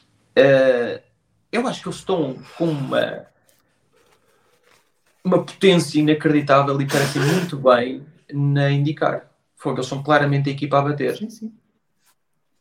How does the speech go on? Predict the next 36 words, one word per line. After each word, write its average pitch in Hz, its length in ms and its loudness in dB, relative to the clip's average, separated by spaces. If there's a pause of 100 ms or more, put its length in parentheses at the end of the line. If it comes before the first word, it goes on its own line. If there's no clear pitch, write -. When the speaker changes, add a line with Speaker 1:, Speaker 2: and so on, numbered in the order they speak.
(100)
Speaker 2:
Sim, - 200 -12
Speaker 1:
E 202 80 -2
Speaker 2:
sim, 202 100 -4
Speaker 1:
se, 175 180 -8
Speaker 2:
sim. 208 180 -6
Speaker 1:
e 160 180 -2
se 147 300 -2
eles 165 100 6
Speaker 2:
Sim. - 80 2
Speaker 1:
não 156 100 6
ganharam, 156 640 0 (300)
a 165 80 -6
Indy 151 240 -6
quinhentos 127 300 -10
tens 143 180 -4
ali 123 160 -8
uma 127 240 -6
grande 127 600 -2
parte 131 380 -2
de 139 60 -8
lotaria. 139 520 -4
Fogo, - 300 -10
repara 131 400 0
como 135 200 -2
é 135 80 -2
que 147 400 0 (360)
o 139 120 -2
Newgarden, 151 680 4 (300)
tanto 175 220 -4
pode 160 180 -2
ganhar 156 220 -4
o 156 40 -2
Newgarden 147 440 -2
numa 139 120 -8
fase 147 280 -10
final, 120 420 -10